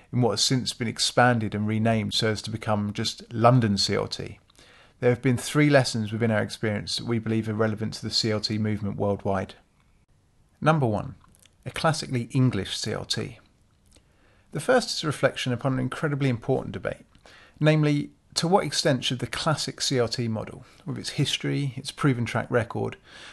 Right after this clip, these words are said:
but also its chiefly American practices and legal construct,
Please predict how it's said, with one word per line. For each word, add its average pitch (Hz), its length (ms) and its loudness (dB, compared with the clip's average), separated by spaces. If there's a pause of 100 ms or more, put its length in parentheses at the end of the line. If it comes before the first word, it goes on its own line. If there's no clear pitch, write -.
but - 80 2
also 160 240 6
its - 100 -6
chiefly 160 340 -2
American 131 520 4
practices - 600 -4
and 104 140 -2
legal 107 240 -2
construct, - 680 -6